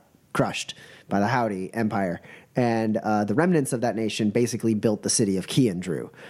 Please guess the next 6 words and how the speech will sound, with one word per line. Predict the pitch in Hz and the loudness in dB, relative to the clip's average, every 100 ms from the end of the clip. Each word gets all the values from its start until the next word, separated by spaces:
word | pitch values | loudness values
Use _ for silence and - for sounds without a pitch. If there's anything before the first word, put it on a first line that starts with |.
| - - | -18 -2
Um, | 110 107 104 | 0 2 2
and | 107 117 113 110 | 2 0 0 2
when | 139 139 131 - | 2 2 0 0
all | 123 123 123 | 2 2 2
of | 110 107 | -2 -2
the | 117 117 113 110 110 | 0 2 4 2 0